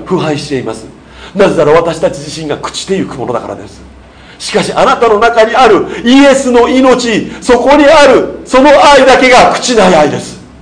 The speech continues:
なぜならその命自体が朽ちないからです。イエスの愛は永遠に溢れ出るからです。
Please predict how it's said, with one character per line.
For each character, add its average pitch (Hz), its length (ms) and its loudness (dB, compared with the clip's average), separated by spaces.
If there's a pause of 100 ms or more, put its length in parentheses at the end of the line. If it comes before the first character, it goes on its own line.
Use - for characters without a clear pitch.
(800)
な 202 120 2
ぜ 160 80 -2
な 180 100 2
ら 160 40 0
そ 214 120 0
の - 140 -2
命 294 340 2
自 220 140 -8
体 254 140 2
が - 100 -2
朽 - 80 -10
ち - 140 -8
な 269 120 4
い - 40 2
か 185 100 2
ら 156 80 0
で 147 120 -4
す。 - 140 -14 (360)
イ 277 60 0
エ 277 180 4
ス 247 140 -4
の 240 80 2
愛 247 140 4
は 208 180 2
永 220 40 2
遠 294 460 4
に 247 60 0 (240)
溢 196 280 2
れ 220 120 4
出 208 80 4
る - 100 2
か 165 80 0
ら 147 80 0
で 139 100 -4
す。 - 120 -10